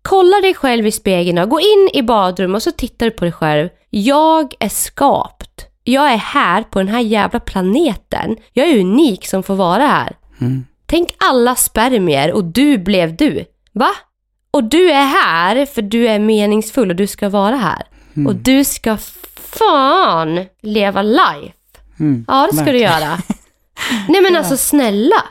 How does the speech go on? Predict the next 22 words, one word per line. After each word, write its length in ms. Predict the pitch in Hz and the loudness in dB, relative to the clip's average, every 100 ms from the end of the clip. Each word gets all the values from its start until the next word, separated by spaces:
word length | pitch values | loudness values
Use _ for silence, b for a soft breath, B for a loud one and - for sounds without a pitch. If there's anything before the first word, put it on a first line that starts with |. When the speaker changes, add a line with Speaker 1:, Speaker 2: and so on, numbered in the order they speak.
| _ | _
Speaker 2:
Ja. 320 | 175 160 123 131 - | -6 -6 -6 -14 -2
Speaker 1:
Det 100 | 269 | 0
är 60 | |
så 200 | 254 277 | 2 0
viktigt. 400 | 233 226 - 339 | 0 -2 -2 -4
Bara 140 | - 247 | -4 -8
kolla 300 | - 302 285 | -2 0 0
på 140 | - 381 | 0 -2
dig 100 | 220 | -2
själv. 200 | - - _ _ - | -6 -12 _ _ -6
Nu 80 | 262 | -4
pratar 340 | - 262 247 | 0 -2 -2
jag 60 | 240 | -2
till 100 | 220 | -2
den 100 | 208 | -2
som 120 | 196 | -4
lyssnar. 320 | 190 - 208 - | -6 -4 -8 -6
Kolla 540 | - 269 254 254 285 302 - | -2 0 2 2 0 -2 -10
på 340 | - 240 240 240 _ | 0 2 2 -2 _
dig 160 | - 196 | -6 -6
själv 420 | - 208 170 - - | -2 -2 -2 -6 -10
idag. 300 | - 165 - | -6 -6 -6